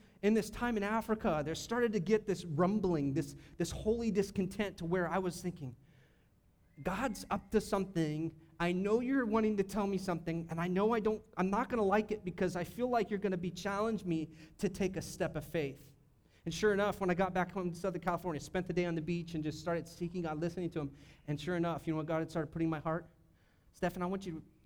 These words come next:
to get into church planting." And I'm like, "Oh." A-, a-, a-, and because I, I know that that's a lot of sacrifice. So I, I told my wife, and she's like, "Wow, we gotta really take this. So we got everything laid out here."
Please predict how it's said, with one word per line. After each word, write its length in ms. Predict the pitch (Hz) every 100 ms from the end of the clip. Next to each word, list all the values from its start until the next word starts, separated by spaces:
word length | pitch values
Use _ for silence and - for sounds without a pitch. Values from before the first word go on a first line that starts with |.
| - -
to 40 |
get 160 | 143 170
into 160 | 135
church 260 | - 170 165
planting." 420 | 156 147 147 127 - - - _ _ _ _ _ _ _ _ _ _ -
And 100 | 143
I'm 80 | 139
like, 220 | 131 113
"Oh." 1080 | 127 151 160 160 156 143 127 117 107 95 - - - - - _ _ - - _ _ _ _ _
A-, 60 | 165
a-, 300 | 165 160 151
a-, 260 | 160 156
and 200 | 156 139
because 300 | 147 160 160
I, 180 | 151 156 156
I 140 | 139
know 420 | 147 143 156 156 147
that 240 | 135 113
that's 380 | 139 160 - -
a 60 | 127
lot 280 | 127 151 139
of 40 |
sacrifice. 800 | - 143 127 131 - 131 110 - - - -
So 340 | - 175 165 160
I, 280 | 165 -
I 40 | 151
told 220 | - 180
my 80 | 170
wife, 260 | 165 170
and 80 | 165
she's 160 | 156 147
like, 140 | 131
"Wow, 180 | 135 139
we 140 | 135
gotta 240 | 139 156 127 117
really 240 | 156 160
take 220 | 139 147
this. 140 | 143 -
So 100 | 147
we 100 | 143
got 220 | 165 139
everything 500 | 147 170 165 143 120 -
laid 180 | 127 147
out 220 | 135 147 131
here." 260 | 131 123